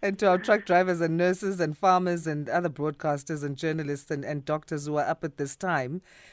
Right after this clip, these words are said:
But let's talk, why, uh, is help, I mean, is sleep a, a foundational pillar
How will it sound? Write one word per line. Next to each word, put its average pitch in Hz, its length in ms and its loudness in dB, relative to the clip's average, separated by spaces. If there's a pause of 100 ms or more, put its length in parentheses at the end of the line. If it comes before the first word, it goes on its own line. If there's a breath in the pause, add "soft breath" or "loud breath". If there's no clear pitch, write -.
But 220 160 -2
let's 294 160 0
talk, 330 180 2
why, 233 540 2
uh, 208 200 2
is 190 200 -4
help, 175 440 0 (160)
I 160 60 -4
mean, 175 220 0
is 160 100 -2
sleep 190 380 -6
a, 151 80 -6 (120)
a 156 60 -6
foundational 165 840 -2
pillar 151 360 -4